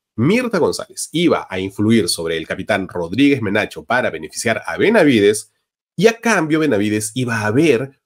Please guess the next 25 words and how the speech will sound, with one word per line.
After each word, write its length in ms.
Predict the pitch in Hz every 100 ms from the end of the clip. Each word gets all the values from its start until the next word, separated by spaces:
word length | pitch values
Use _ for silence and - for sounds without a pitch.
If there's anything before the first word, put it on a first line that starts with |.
| _
cómo 380 | 151 139 143 -
se 180 | - 110
podía 320 | 95 104 120
beneficiar 640 | 110 101 98 - 101 110 -
a 100 | 104
la 200 | 104 -
pareja 600 | 123 175 185 90 107 120
de 400 | 87 92 104 -
la 200 | 98 90
China, 420 | - 214 95 - _ -
al 240 | 85 95
abogado 500 | 95 85 87 90 92
Pepe 280 | 95 98 98
Lucho 260 | 120 117
José 260 | 120 98 87
Luis 220 | 90 92
Castillo 440 | - - - 92 90
Alba, 260 | 82 82 - _ _
también 440 | - 78 80 85 90
involucrado 540 | 90 85 80 80 80
en 80 | 80
el 80 | 73
caso 300 | - - -
Cuellos 260 | - 73
Blancos. 580 | 80 113 - _ - -